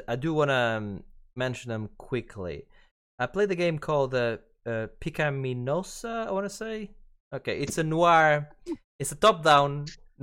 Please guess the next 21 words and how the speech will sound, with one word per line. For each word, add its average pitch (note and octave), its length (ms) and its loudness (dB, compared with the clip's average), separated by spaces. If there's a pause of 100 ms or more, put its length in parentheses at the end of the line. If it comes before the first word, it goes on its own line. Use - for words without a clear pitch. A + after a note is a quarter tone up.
(160)
uh, A#2+ 220 6 (100)
pixel F3 360 2
art C3 460 4 (320)
noir, C3 720 6 (240)
uh, A#2+ 200 0
R C3 160 8
P B2+ 160 -2
G. G#2+ 360 -6 (640)
And B2+ 60 0
now D#3 180 10
all, E3+ 360 10
both F#3+ 180 6
of D3 80 -2
you D3 80 2
are C3 60 4
going B2 180 4
like, G2+ 200 -4
"That G2 100 -6
sounds G#2 180 -2
great. E3+ 380 4 (100)
Yeah, F3+ 180 4